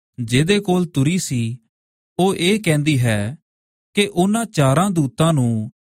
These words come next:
ਜਿਹੜੇ ਵੱਡੇ ਦਰਿਆ ਫਰਾਤ ਉੱਤੇ ਬੰਨੇ ਹੋਏ ਹਨ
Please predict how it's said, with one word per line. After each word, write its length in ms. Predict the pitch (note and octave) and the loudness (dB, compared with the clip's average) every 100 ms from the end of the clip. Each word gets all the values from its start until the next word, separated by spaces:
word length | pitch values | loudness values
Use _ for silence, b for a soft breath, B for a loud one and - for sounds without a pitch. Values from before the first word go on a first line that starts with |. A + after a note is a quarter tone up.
| - | -10
ਜਿਹੜੇ 300 | A#2+ C#3+ F#3+ | -2 0 2
ਵੱਡੇ 400 | G3 C3+ G#2 D3 | 2 0 0 -2
ਦਰਿਆ 540 | E3 C#3 A#2+ A2 G#2 A2+ _ _ _ _ | 0 2 2 0 -2 -8 _ _ _ _
ਫਰਾਤ 380 | - C3 D3 F#3+ | -4 2 2 0
ਉੱਤੇ 320 | - D#3 F#3+ | -2 -4 -2
ਬੰਨੇ 340 | F3 B2+ D#3+ F#3+ | 0 0 0 0
ਹੋਏ 240 | C3+ B2 | 0 2
ਹਨ 340 | B2+ A2+ G#2 | 2 0 0